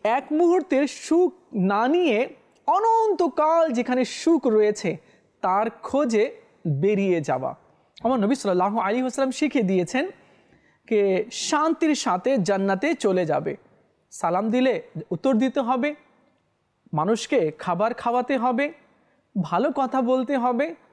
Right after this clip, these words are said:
আর যখন পরিবারের লোকেরা ঘুমিয়ে যায় আমি রাত্রে উঠে কি করব? ওযু করে দাঁড়িয়ে যাব নামাজ পড়তে।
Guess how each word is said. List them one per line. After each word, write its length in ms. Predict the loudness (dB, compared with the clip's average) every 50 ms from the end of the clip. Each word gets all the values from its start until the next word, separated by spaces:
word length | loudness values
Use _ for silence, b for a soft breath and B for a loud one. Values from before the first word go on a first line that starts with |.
| _
আর 300 | 0 2 2 2 2 0
যখন 380 | 0 0 -2 0 -2 -2 -2 -2
পরিবারের 380 | -2 -2 0 0 0 0 2
লোকেরা 340 | 2 0 0 0 0 0 0
ঘুমিয়ে 420 | -2 0 -2 -2 0 0 0 0 0
যায় 300 | 0 0 0 0 0 0
আমি 340 | 0 0 0 0 0 0
রাত্রে 380 | 2 0 0 -2 -2 -2 0 2
উঠে 240 | 2 2 0 0 -2
কি 120 | -2 -2
করব? 440 | 0 0 0 0 0 0 0 0 0
ওযু 240 | 0 2 2 0 0
করে 280 | 0 0 -2 -2 -2 -4 B B B B B -2
দাঁড়িয়ে 400 | 0 0 2 2 2 2 2 2
যাব 260 | 2 2 2 2 0
নামাজ 500 | 0 0 -2 0 0 0 -2 -2 -4 -4
পড়তে। 300 | -4 -4 -2 -2 -4 -8